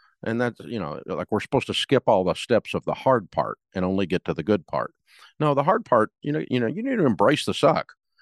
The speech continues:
There, there's part of this that, that there's a journey here, and that's when you develop your, uh, world-class talent. Uh, you don't start out as a world-class talent. No one does. They're a natural. No such thing. No such thing.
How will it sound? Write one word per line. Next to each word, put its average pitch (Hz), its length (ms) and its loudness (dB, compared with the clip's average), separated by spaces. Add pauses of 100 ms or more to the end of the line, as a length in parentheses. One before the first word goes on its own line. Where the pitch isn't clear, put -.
(220)
There, 120 140 0
there's 131 180 0
part 185 220 4
of 156 60 0
this 135 200 0
that, 101 180 0
that 92 160 0
there's 90 200 0
a 82 100 -4
journey 107 640 0
here, 78 360 -2 (400)
and 87 320 -4
that's 107 300 0
when 170 160 0
you 107 140 0
develop 92 640 2
your, 73 260 -4 (400)
uh, 73 380 -4
world-class 98 800 2
talent. 76 380 -2 (460)
Uh, 82 160 -6
you 123 120 2
don't 190 140 2
start 101 500 4
out 151 340 2 (100)
as 107 120 -2
a 107 40 -4
world-class 87 460 -2
talent. 82 340 -4
No 269 180 6
one 135 260 2
does. - 320 -18 (580)
They're 117 160 4
a 120 80 2
natural. 123 580 0 (140)
No 147 180 4
such 185 360 0
thing. 110 340 2 (580)
No 131 160 0
such 123 320 -2
thing. 95 280 0